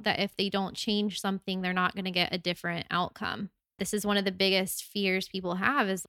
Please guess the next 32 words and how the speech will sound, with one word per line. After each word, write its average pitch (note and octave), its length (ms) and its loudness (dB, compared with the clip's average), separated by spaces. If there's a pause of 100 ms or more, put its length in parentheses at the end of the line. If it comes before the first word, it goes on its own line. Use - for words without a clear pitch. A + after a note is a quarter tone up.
(100)
quitting G#3 460 4
their F#3 400 2
safety G3 800 -2
and F#3 200 -4
secure F#3+ 480 0
job F#3+ 540 4 (260)
for F3+ 580 -2 (180)
the F3+ 120 0
job F#3+ 280 4
that G3+ 140 2
they A3 100 4
really C#4+ 300 4
wanna G3 260 2
do. D3 380 -2 (240)
What's A3 260 0
your B3+ 120 4
advice G3+ 460 6
to G3+ 80 -4
people G#3 320 -2
that G3 120 4
are F#3+ 140 4
in G3 260 0
that F#3+ 260 6
situation? G3 1120 -4 (180)
And F#3+ 360 0
what, - 100 0
how G#3+ 240 6
did G#3+ 180 0
that G3 300 8
happen F#3+ 480 0
for F#3 180 -2
you? F3+ 500 0